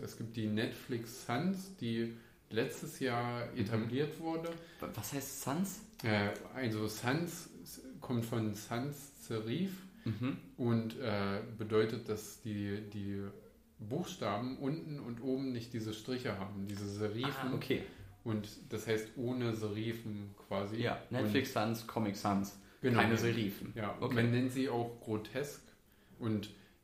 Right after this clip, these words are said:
Speaker 1: ja, Netflix hat sich, äh, eine Schrift gestalten lassen, die ähnlich zu anderen Schriften,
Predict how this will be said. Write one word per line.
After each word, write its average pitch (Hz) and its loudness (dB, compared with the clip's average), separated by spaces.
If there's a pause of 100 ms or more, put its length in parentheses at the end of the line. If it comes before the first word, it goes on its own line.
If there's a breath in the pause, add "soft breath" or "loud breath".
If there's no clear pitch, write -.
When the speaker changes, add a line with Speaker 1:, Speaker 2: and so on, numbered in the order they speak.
(100)
Speaker 1:
ja, 120 -6
Netflix 123 0
hat 117 0
sich, 110 -4
äh, - -4 (260)
eine 107 2
Schrift - -6
gestalten 165 0
lassen, 175 -4
die 113 -4
ähnlich 135 0
zu 113 -4
anderen 147 0
Schriften, 135 -4